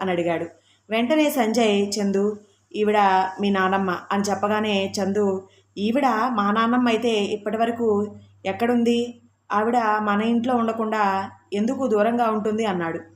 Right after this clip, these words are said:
ఈ మాటలన్నీ విన్న సంజయ్ షాక్ అయ్యాడు. తను తన భార్య సొంత తల్లిని ఇంటి నుంచి గెంటేశారని, కొడుక్కి ఎలా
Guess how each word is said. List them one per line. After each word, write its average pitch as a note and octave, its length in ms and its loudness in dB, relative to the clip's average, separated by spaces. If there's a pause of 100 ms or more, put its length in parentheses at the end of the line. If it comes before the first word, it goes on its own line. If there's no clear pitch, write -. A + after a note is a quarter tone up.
(460)
ఈ C4 100 0
మాటలన్నీ C4+ 560 2
విన్న A#3 200 2
సంజయ్ G#3 640 0
షాక్ F#3 320 0
అయ్యాడు. F3 300 0 (640)
తను G#3 420 0 (220)
తన G#3 120 2
భార్య G3+ 640 2 (120)
సొంత G#3 300 -2
తల్లిని G#3+ 280 0
ఇంటి F#3+ 260 0
నుంచి G3 580 2
గెంటేశారని, F#3+ 720 -2 (500)
కొడుక్కి B3 680 0
ఎలా G3+ 260 2